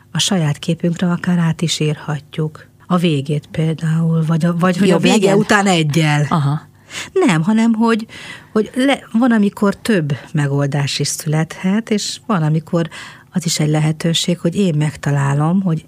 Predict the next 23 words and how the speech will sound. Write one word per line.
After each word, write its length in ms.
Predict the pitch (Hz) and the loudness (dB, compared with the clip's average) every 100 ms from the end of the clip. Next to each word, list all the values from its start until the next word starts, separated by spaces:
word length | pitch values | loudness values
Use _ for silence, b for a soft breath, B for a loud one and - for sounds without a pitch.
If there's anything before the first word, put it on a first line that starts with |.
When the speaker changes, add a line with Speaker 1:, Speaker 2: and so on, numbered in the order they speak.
| - | -10
Speaker 1:
én 240 | - 160 147 | -2 0 0
ott 220 | 147 - | -2 -2
mit 160 | 151 - | -4 -4
tennék, 440 | - 147 147 147 - | -4 -2 0 -2 -2
vagy 120 | 151 | 0
mit 180 | 156 - | -2 -2
kell 240 | 151 147 | -2 0
nekem 460 | 143 139 151 147 143 | 0 -4 -4 -4 -4
tennem. 600 | - 156 151 151 156 165 - B B B B B B 180 | -4 -4 -2 -2 -2 -4 -8 B B B B B B 0
Speaker 2:
És 100 | 160 | 2
akkor 160 | 160 | 2
az 100 | 160 | 2
lesz 140 | 147 147 | 2 2
az 100 | 143 | 2
én 180 | 131 | 2
mesém. 380 | 120 117 - - | 2 0 0 2
Speaker 1:
Hát 120 | 175 220 | 2 2
igen, 420 | 320 190 160 151 | 2 2 2 2
nyilván 480 | 165 196 185 165 160 | 2 2 2 2 0
ezt 120 | 160 | 0
nem 140 | 180 | 0
kell 160 | 156 139 | 0 -2
kiadni. 580 | - 160 151 147 170 | 0 0 2 2 4